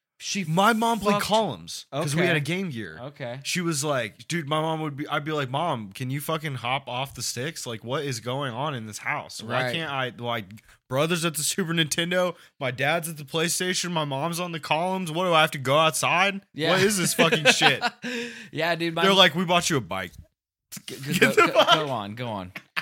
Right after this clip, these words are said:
Speaker 1: Uh, yeah, dude. Doctor Mario was wild because it had floating, uh,
Speaker 2: Yes,
Speaker 1: Tetramino,
Speaker 2: yes.
Speaker 1: like, pieces.
Speaker 2: And the viruses were super cocks as well.
Speaker 1: Yeah.
Speaker 2: They would fuck your shit up.
Speaker 1: Yeah.
Speaker 2: Dude, Doctor Mario. What a jam.
Speaker 1: And that was also
Speaker 2: Yoshi had
Speaker 1: co-,
Speaker 2: one, too.
Speaker 1: competing.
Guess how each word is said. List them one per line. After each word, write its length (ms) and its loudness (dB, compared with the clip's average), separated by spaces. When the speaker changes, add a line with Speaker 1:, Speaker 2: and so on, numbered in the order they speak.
Speaker 1:
Uh, 640 0
yeah, 300 -4
dude. 340 -10
Doctor 360 -6
Mario 420 -2
was 240 -6
wild 400 -4
because 240 -10
it 80 -10
had 160 -8
floating, 760 -6
uh, 240 -8
Speaker 2:
Yes, 440 0
Speaker 1:
Tetramino, 500 -2
Speaker 2:
yes. 560 -2
Speaker 1:
like, 40 -4
pieces. 480 -10
Speaker 2:
And 200 -2
the 60 0
viruses 720 -2
were 240 -4
super 460 -4
cocks 500 -4
as 100 -4
well. 120 -4
Speaker 1:
Yeah. 140 0
Speaker 2:
They 100 0
would 100 -4
fuck 300 -4
your 80 -8
shit 320 -10
up. 120 -10
Speaker 1:
Yeah. 200 -10
Speaker 2:
Dude, 260 -18
Doctor 300 -16
Mario. 480 -20
What 180 -16
a 60 -14
jam. 420 -18
Speaker 1:
And 160 -6
that 220 -6
was 100 -8
also 160 0
Speaker 2:
Yoshi 300 0
had 160 -2
Speaker 1:
co-, 60 -4
Speaker 2:
one, 180 -2
too. 200 -2
Speaker 1:
competing. 360 -6